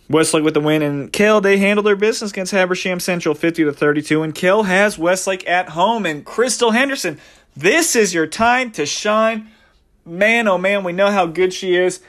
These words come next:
Now you're going up against the very, very best. And I wanna see what Westlake does. Are they gonna sit in that two three zone? Are they gonna play any man defense?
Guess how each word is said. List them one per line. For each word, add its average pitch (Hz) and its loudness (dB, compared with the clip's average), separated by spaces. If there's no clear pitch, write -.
Now 165 2
you're 196 4
going 175 0
up 170 -2
against 165 -8
the 156 -2
very, 156 2
very 147 0
best. 135 -4
And - -4
I 156 0
wanna 180 0
see 160 0
what 147 2
Westlake 147 0
does. 127 -2
Are 131 -4
they 143 0
gonna 185 -2
sit 185 -4
in 180 -6
that 175 -4
two 185 2
three 175 0
zone? 170 -2
Are 165 2
they 185 4
gonna 170 2
play 170 0
any 165 -4
man 160 -2
defense? 156 0